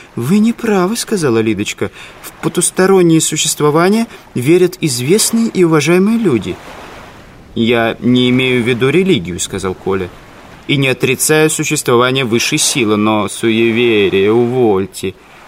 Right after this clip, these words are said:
«Не знаю», сказала Лидочка, смутившись, словно стесняясь собственной отсталости, «но мне кажется, что в этом что-то есть». «Поплыли», предложил Андрей.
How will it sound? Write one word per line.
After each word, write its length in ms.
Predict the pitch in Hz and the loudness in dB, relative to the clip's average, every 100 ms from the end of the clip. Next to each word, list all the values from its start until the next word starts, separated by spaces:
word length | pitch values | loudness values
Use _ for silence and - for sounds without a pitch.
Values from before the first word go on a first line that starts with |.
| - - - - - - - - - - | -20 -20 -20 -20 -20 -20 -20 -20 -20 -14
«Не 200 | - 208 | -4 -2
знаю», 440 | 202 170 147 139 139 | 0 2 2 2 -2
сказала 440 | - 139 131 135 | -4 -4 -2 -2
Лидочка, 400 | 131 123 120 - | 0 -2 -4 -6
смутившись, 640 | 127 139 135 139 - 123 | -6 -6 -4 -6 -4 -6
словно 320 | - 131 120 123 | -2 0 0 0
стесняясь 720 | - 131 - 135 123 117 - | -2 -4 -4 0 0 0 -2
собственной 540 | - 139 120 - 123 131 | -2 -2 -2 -2 -2 -2
отсталости, 720 | - - 117 107 - - 113 - - - | -4 -2 0 0 -2 -4 -6 -8 -20 -8
«но 140 | 147 165 | 0 2
мне 180 | 196 | 2
кажется, 340 | 196 185 175 185 | 2 0 -2 -6
что 380 | - 175 170 - | -4 0 0 0
в 300 | - - 165 | -4 -2 -2
этом 220 | 185 180 | 0 -2
что-то 340 | - 175 165 | -2 -4 0
есть». 480 | 175 113 98 - - - - - - - - - - - - - - - - - - - | 0 0 -4 -6 -14 -20 -20 -20 -20 -20 -20 -20 -20 -20 -20 -20 -20 -20 -20 -20 -20 -8
«Поплыли», 520 | 156 - 262 202 92 - | -8 -4 -2 0 -2 -4
предложил 400 | - 127 147 131 | -4 0 2 2
Андрей. 360 | 113 107 101 85 | 0 0 -2 -6